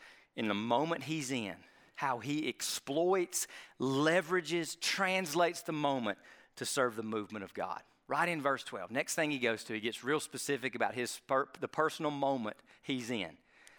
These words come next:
He says, "Now I want you to know, brothers and sisters, that what has happened to me," what a great phrase,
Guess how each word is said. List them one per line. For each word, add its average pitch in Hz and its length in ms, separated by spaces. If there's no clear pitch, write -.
He 214 120
says, 202 220
"Now 208 160
I - 20
want 262 220
you 240 80
to 226 60
know, 220 140
brothers 151 320
and 131 100
sisters, 135 500
that 156 240
what 226 340
has 269 320
happened 254 600
to 226 140
me," 131 480
what 208 180
a 220 40
great 196 260
phrase, 107 460